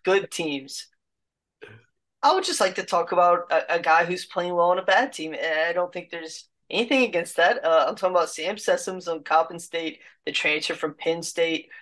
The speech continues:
who was getting playing time at Penn State, but, uh, man, he's getting a way bigger role at Coppin State. He's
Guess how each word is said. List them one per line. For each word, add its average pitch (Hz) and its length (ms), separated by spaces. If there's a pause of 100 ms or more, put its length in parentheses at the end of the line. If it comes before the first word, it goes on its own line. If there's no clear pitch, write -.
(180)
who 180 180
was 202 380
getting 233 220
playing 160 260
time 165 240
at 160 160
Penn 156 180
State, 151 440 (460)
but, 135 200
uh, 120 240 (100)
man, 156 280
he's 156 240
getting 131 200
a - 40 (100)
way 156 240
bigger - 200
role 120 280
at - 40
Coppin 135 320
State. 131 280
He's - 320